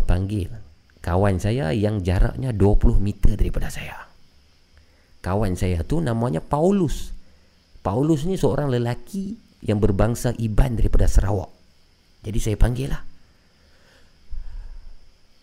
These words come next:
"Eh, Lus, Lus, Lus,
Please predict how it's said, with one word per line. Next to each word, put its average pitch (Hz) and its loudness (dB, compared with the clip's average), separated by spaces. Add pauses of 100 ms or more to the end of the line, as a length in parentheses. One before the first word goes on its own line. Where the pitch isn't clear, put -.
(560)
"Eh, - -8 (1900)
Lus, - -8 (960)
Lus, - -6 (960)
Lus, - -6